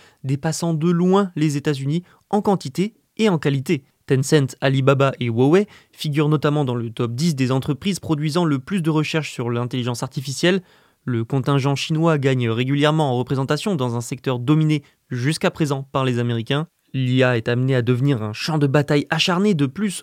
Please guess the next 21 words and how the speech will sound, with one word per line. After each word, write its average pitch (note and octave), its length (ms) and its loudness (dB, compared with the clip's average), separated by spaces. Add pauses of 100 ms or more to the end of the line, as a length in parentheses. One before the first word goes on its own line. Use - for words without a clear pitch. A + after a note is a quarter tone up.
entre F#3+ 280 0
les D#3+ 100 4
deux D3 100 2
pays F#3 320 0
après C#3+ 280 0
les B2+ 100 -2
semi-conducteurs. D#3 880 0 (380)
En C#3+ 80 -4
ce C3+ 80 -6
qui C3 140 -6
concerne B2+ 480 -2
la A2 100 -4
quantité, E3 600 -2 (280)
le D#3 140 4
nombre G3 320 4
d'articles D#3 500 -4
sur C#3+ 180 -4
l'intelligence C#3 500 -4
artificielle C3 480 -4
a A2+ 160 -6
explosé, E3+ 520 0